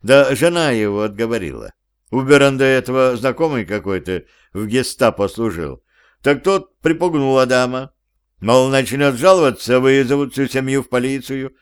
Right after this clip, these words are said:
и узнают, с какой, мол, такой целью русские их тут оставили. Эх,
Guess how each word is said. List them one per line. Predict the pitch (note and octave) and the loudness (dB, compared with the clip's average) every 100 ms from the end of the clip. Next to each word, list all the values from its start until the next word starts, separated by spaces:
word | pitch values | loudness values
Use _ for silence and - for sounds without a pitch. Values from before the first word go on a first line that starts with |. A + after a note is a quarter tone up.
| _ | _
и | - | -12
узнают, | D#2+ C#2 F#2 A2 A#2+ C3 C3 C#3 - _ _ _ | -10 -10 -8 -2 0 0 0 -2 -4 _ _ _
с | - | -4
какой, | A#2 A2+ B2+ | -2 2 2
мол, | B2+ B2+ | 2 -2
такой | B2 A#2+ B2+ B2+ | -2 -2 -2 -4
целью | - B2 B2+ B2 B2+ | -2 -2 0 0 0
русские | A#2+ B2+ B2 - B2+ | 0 -2 -8 -4 -4
их | B2 | -4
тут | C3 - | -8 -8
оставили. | C3 - - A#2+ B2 B2 A#2+ - _ _ _ _ _ _ _ _ _ - | -8 -10 -6 -4 -2 -2 -4 -6 _ _ _ _ _ _ _ _ _ -10
Эх, | F2+ A#2 B2 B2 A#2+ A#2 - - | -2 0 0 0 -2 -4 -8 -20